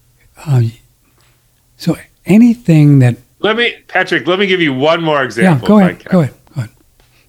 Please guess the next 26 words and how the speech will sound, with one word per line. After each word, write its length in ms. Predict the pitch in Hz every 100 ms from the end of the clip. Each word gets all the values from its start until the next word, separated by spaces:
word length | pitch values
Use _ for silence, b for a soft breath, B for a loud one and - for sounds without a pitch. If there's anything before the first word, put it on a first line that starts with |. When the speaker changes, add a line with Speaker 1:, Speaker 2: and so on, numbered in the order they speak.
| _
Speaker 2:
You 140 | -
know, 380 | 185 190 175 - _ b b _
here, 300 | 175 220 -
here's 260 | 156 196 180
another 360 | 190 180 185 170
example 520 | 139 151 139 151 -
of 160 | 131
how 280 | - 151 160
bamboozled 1120 | 135 98 147 160 151 110 160 233 185 190 170
we've 320 | 139 160 143 _
been 400 | 151 135 117 120
Speaker 1:
<laughs> 60 | 117
Speaker 2:
about, 520 | 110 120 117 117 _ _ _ - _ _ _ _ _
uh, 200 | 123 127
about 520 | 127 104 131 123 127 - _ _ _
causes 720 | - - 151 180 147 156 120 127
of 180 | 123
disease, 800 | 101 117 107 110 92 - - - -
right? 360 | 110 123 123
So 180 | - 131
let's 220 | 143 165
take 320 | - 160 143 -
cancer, 600 | 139 123 117 - - _ _
Speaker 1:
Mm-hmm, 160 | 117
Speaker 2:
right? 240 | 104 117 110 - -
Speaker 1:
mm-hmm. 240 | 101 98